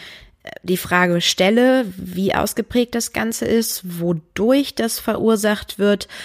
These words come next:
ob es bestimmte Dinge gibt in unserem Zeitalter, in dieser Generation, die das hervorheben, verstärken und so weiter. Und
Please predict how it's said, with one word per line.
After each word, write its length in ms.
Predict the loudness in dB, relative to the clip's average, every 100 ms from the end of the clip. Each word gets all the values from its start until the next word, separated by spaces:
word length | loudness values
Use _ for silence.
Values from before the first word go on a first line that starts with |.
| -18 _
ob 180 | -2 0
es 140 | -2 -2
bestimmte 500 | -2 0 0 0 0
Dinge 300 | 2 2 2
gibt 340 | 0 -2 0
in 120 | 0
unserem 300 | 2 2 0
Zeitalter, 640 | 0 -2 -2 -2 -2 0 0
in 120 | 0
dieser 220 | 0 -2
Generation, 920 | 0 0 0 -4 -2 0 2 2 0
die 260 | 0 0 2
das 440 | 2 2 -2 -6 -10 -20 -18 -2
hervorheben, 1400 | -2 2 2 4 4 4 4 2 -2 0 0 0 0 -4 -8 -10
verstärken 1400 | -2 -2 0 0 2 0 -2 -2 2 2 2 2 0 -4 -14 -16 0
und 200 | 0 2
so 160 | 0
weiter. 500 | 0 0 2 2 2
Und 340 | 0 0 -2